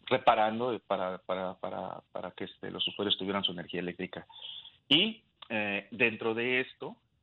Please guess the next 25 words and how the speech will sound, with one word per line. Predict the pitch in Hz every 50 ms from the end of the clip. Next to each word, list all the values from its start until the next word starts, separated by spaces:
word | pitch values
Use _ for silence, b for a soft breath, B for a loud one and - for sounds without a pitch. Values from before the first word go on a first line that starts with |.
| _ -
en | 107 107 101
lo | 101 95
que | - 104
es | 104 110
la, | 120 120 120 - - -
allí | 101 101 101 104 110 117 120 120 113 101
en | 95 95 98 98
Díaz | - 113 120 127 -
Ordaz, | 127 110 - 101 98 - -
también | 104 101 104 101 104 110
en | 107 110
frontera | - - 104 101 95 - 104 104 107 101
ahí | 101 101 101
cerca | 101 - 104 - - 104
con | - - 95 -
Roma, | - 98 98 107 101
Texas, | - 92 - 123 - - - _ _ _ _ _ _ _ _ _ _ _ _ _ _ _ _
eh, | - 92 90 92 95 95 92 - 90
debido | 92 90 90 101 104 107 110
a | 107
los, | 98 90 - - -
al, | - 92 90 92 90 - -
a | 92 90
la | 90 92 90 90 87 87
baja | 85 85 110 123 - - 117 104 90